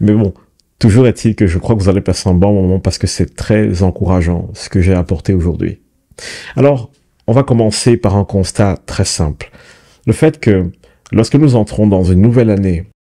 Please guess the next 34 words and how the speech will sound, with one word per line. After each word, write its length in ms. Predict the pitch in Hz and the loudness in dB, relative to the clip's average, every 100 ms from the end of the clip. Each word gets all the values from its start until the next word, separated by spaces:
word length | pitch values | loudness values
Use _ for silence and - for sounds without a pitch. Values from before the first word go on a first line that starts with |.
| _ _ - | _ _ 0
nous 220 | 107 107 | 2 4
avons 180 | 110 143 | 2 0
souvent 640 | 139 113 104 104 101 - | 0 0 2 2 0 -6
ce 220 | - - 101 | -10 -4 -2
positionnement, 680 | - 110 101 - 104 110 104 | 0 0 0 0 2 2 0
ce 160 | - | 0
marqueur 400 | 98 90 - 98 | -2 -2 -4 -6
temporel 480 | - 95 - 98 98 | -2 -4 0 0 0
pour 160 | 85 98 | 0 -2
dire, « 240 | 95 98 - _ _ | 0 -2 -6 _ _
Ça 220 | - 110 | -4 0
y 120 | 98 | 2
est, 160 | 113 139 - - _ | 0 -2 -10 -20 _
j'ai 400 | 87 92 87 - _ _ - | 0 2 0 -4 _ _ -10
ce 300 | - - 160 | -6 0 2
moment 400 | 143 110 98 95 | 4 2 0 -4
qui 100 | - | 0
m'est 140 | 107 104 | 2 4
donné 340 | 101 98 107 | 2 0 -2
pour 340 | 113 - 101 - | -4 -8 -8 -4
commencer 420 | 107 104 - 113 | -2 0 0 0
une 40 | |
nouvelle 220 | 104 95 | 2 2
année. 260 | 90 87 85 - - _ | 2 0 -4 -8 -20 _
Je 140 | 85 | -2
peux 140 | 82 131 | 2 2
oublier 280 | 123 110 104 | 4 2 2
l'ancienne 420 | 98 95 - 110 | 0 0 0 0
et 60 | |
je 80 | 90 | 0
peux 160 | 90 95 | 0 -4
programmer 840 | - - 104 90 98 101 101 98 | -4 -4 -2 0 2 2 2 2
des 80 | 90 | 0
choses. 460 | - - 85 78 | -4 -4 -4 -6